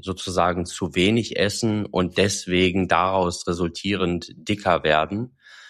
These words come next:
Ähm, das hat für mich den Eindruck vermittelt und das war letztendlich für mich wieder der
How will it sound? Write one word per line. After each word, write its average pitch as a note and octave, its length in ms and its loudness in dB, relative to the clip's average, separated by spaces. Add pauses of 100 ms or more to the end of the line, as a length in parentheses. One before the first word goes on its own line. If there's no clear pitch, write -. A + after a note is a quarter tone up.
(160)
Ähm, F2+ 200 2
das F2+ 220 0
hat F2+ 140 -2
für - 100 -6
mich E2 140 -2
den D2 160 -6
Eindruck D#2 480 -2
vermittelt D2+ 480 -4
und - 400 -12
das D#2 180 -6
war D#2 220 2
letztendlich D#2 560 -6
für D#2+ 80 -4
mich D#2+ 240 -4
wieder D#2+ 140 -2
der D#2 340 0